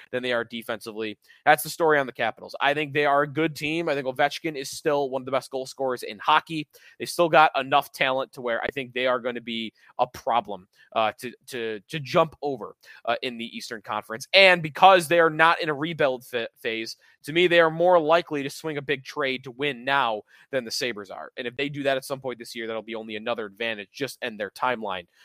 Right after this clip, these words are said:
uh, when it comes to just specifically this season. So that's the Capital story. We'll come back, and I'll tell you who my number one threat to the Sabres is in, for this playoff race, and I do believe it's the Florida Panthers. We'll talk about them when we return here on the Locked On Sabres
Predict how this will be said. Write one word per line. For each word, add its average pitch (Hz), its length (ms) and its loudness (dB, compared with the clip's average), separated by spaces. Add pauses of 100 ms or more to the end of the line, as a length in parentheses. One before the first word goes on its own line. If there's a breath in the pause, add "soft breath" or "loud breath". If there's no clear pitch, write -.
(120)
uh, 107 160 2
when 110 100 -4
it - 80 -10
comes 107 220 -4
to 104 100 -20
just 117 260 -6
specifically 101 640 -10 (340 loud breath)
this 107 320 -8
season. - 360 -12 (420 soft breath)
So 139 80 2
that's 151 160 8
the 165 100 0
Capital 165 400 6
story. 160 380 6
We'll 135 120 -4
come 170 200 4
back, 160 340 8
and 143 160 0
I'll 156 140 4
tell 175 160 2
you 156 100 0
who 160 120 -6
my 147 180 2
number 170 560 0
one 143 520 2 (320 soft breath)
threat 143 260 -2
to 127 80 -14
the 113 80 -12
Sabres 110 400 -6
is 110 220 -4
in, 120 360 -8 (160)
for 135 160 -2
this 117 180 -8
playoff 117 320 0
race, 117 200 -4
and 123 80 -2
I 123 60 0
do 135 180 -8
believe 131 260 -6
it's 120 100 -12
the - 80 -18
Florida 113 280 -6
Panthers. 95 420 -12
We'll 151 120 0
talk 135 100 4
about 123 160 2
them 117 260 0 (280 loud breath)
when 123 120 -6
we 123 60 -6
return 117 360 -4
here 120 180 -4
on 113 100 -4
the 113 200 -6
Locked 120 440 2
On 110 340 -2 (280 soft breath)
Sabres 110 600 -4